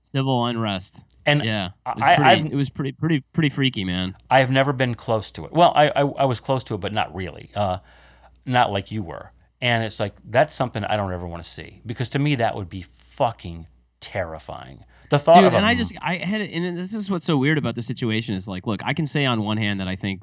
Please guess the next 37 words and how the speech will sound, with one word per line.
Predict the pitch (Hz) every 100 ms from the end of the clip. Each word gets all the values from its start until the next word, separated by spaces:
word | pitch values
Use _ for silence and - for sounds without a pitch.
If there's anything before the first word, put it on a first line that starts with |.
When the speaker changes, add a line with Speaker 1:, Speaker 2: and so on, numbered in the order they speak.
| -
Speaker 1:
police | - 98 92
reform | 98 - 95 95 92 - -
needs | - 92 -
to |
happen | 92 87 101 98 95 -
and |
that | 92 87
the, | 87 82 - -
the | 92 82 - -
Speaker 2:
<laughs> | - 76 -
Speaker 1:
you | 98
know, | 78
there's, | 92 92
Speaker 2:
But | 123
you're | 139
Speaker 1:
there's | 139
a |
Speaker 2:
not | 135
Speaker 1:
whole | 147
Speaker 2:
so |
Speaker 1:
bunch | 98
of |
Speaker 2:
fucking | - 139 117
stupid | - - 147 143 101
that | 85
you're | 104
gonna | 98
say, | - 110 101
"Oh, | 120 185
but | 143 139
we | 156
should | 156
get | 139 151
rid | 180
of | 185
'em." | 143
Speaker 1:
<laughs> | 156